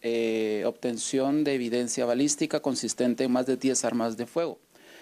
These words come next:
Pero no eran armas de fuego convencionales. También de eso tenemos chalecos antibalas,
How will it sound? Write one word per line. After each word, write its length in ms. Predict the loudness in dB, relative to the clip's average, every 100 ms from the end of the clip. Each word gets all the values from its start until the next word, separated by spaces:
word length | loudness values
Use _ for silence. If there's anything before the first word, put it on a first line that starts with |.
| -4
Pero 160 | 2 4
no 100 | 2
eran 160 | 2
armas 320 | 0 0 -2 0
de 120 | -4
fuego 380 | -2 -2 -2 -2
convencionales. 1040 | 0 0 0 -2 0 0 0 -2 -6 -8 -12 -20 _
También 480 | 2 4 4 2 0
de 180 | -2
eso 220 | -2 -4 -2
tenemos 500 | 0 2 2 2 0
chalecos 540 | -2 0 0 0 -2
antibalas, 680 | -2 -2 -2 -2 -2 -6